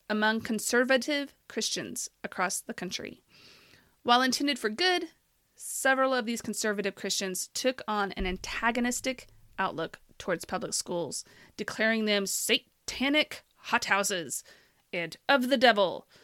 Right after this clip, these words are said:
This, in turn, caused public school systems, who had previously been helpful to homeschoolers, to go on the defensive.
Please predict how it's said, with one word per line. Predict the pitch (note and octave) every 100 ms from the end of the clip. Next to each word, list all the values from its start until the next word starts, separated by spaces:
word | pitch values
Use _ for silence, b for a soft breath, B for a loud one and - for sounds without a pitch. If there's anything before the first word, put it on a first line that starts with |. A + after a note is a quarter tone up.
| b b b b b b -
This, | G4+ G4+ - -
in | - C#4 B3
turn, | A#3 A3 A3 A3
caused | G#3+ G3+ F#3 F#3 -
public | F#3 E3+
school | - - D#3+
systems, | C4 C4 - G3+ G#3+ A#3+ -
who | D#4 D#4+
had | D#4+ E4
previously | - D4 G4 G4+ F4+ E4 D#4+
been | C4+ A#3+
helpful | - C4+ B3 A#3+
to | A3+
homeschoolers, | A3+ G#3+ - G3+ F3+ G3 -
to | A3+
go | G3 F3
on | F3
the |
defensive. | F3 - D#3 - - - -